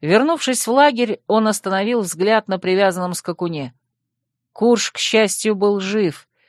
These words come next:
без сознания, но взмок еще сильнее, беспрестанно дергаясь в путах.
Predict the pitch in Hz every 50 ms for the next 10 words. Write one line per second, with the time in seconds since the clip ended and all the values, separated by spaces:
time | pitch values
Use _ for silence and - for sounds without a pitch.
0 | _ _ _ 160 170 180 175 - - 202 196 190 185 208 226 233 226 208 185 160
1 | 151 143 135 143 151 165 160 147 139 147 175 190 208 214 196 - 175 170 180 -
2 | - 196 185 - - 190 185 185 196 214 233 226 190 147 120 - _ _ _ -
3 | _ _ - 170 208 185 - - 180 190 185 - - 214 208 208 196 190 185 180
4 | 160 190 196 185 165 165 180 175 160 - - - _ 175 160 151 - - - -
5 | _